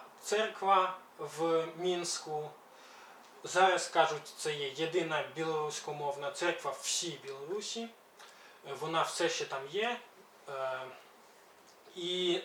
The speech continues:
в дві тисячі шостому році через діяльність цієї церкви, через якусь політичну діяльність, через те, що в, в них була така пробілоруська і антикомуністична позиція,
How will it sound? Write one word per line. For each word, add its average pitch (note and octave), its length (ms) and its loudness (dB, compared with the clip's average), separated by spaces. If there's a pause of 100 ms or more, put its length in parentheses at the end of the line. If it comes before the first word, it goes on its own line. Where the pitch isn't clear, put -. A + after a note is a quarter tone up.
(140)
в - 100 -12
дві E3+ 160 0
тисячі E3+ 760 -2 (540)
шостому F#3 600 -2
році A3 580 -2
через E3+ 680 0
діяльність D3+ 560 2
цієї C#3+ 260 -8
церкви, F#3 600 -4
через C#3+ 280 -8
якусь C3+ 200 -10
політичну F3 640 -8
діяльність, F3+ 720 2
через - 200 -10
те, - 160 -8
що - 160 -6
в, C#3 300 -10
в D#3 40 -8
них C#3+ 160 -8
була C3+ 180 -4
така - 280 -4
пробілоруська D3 1000 -4
і C3+ 300 -14 (120)
антикомуністична D3 1080 -6
позиція, G#3+ 460 -2